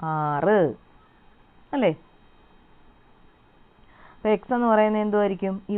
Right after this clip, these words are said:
ഒന്ന് അങ്ങ് അപ്പുറത്ത് പോവും. അപ്പം ആറ് മൈനസ്, എക്സ് is equal to ആറ് മൈനസ് അഞ്ച്, അല്ല, ആറ് മൈനസ്, സോറി, ആറ് മൈനസ് ഒന്ന്. ഒന്നങ്ങ് അപ്പുറത്ത് പോവും, ഒന്നങ്ങ്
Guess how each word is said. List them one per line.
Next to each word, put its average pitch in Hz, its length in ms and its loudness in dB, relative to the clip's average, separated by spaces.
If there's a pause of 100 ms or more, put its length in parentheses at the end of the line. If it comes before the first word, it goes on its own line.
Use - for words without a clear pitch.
ഒന്ന് 196 180 0
അങ്ങ് 202 120 0
അപ്പുറത്ത് 180 320 0
പോവും. 160 340 -2
അപ്പം 180 200 -4 (100)
ആറ് 175 560 0 (120)
മൈനസ്, 175 680 -6
എക്സ് 185 240 -10
is 180 140 -10
equal 202 260 -2
to 262 140 -4
ആറ് 170 320 2
മൈനസ് 190 560 -4
അഞ്ച്, 151 460 0 (1080)
അല്ല, 180 120 4
ആറ് 185 260 10
മൈനസ്, 190 420 4 (600)
സോറി, 170 320 -4
ആറ് 190 220 2
മൈനസ് 190 460 0 (560)
ഒന്ന്. 170 540 0 (2250)
ഒന്നങ്ങ് 185 260 0
അപ്പുറത്ത് 180 400 2
പോവും, 160 200 0
ഒന്നങ്ങ് 180 380 -2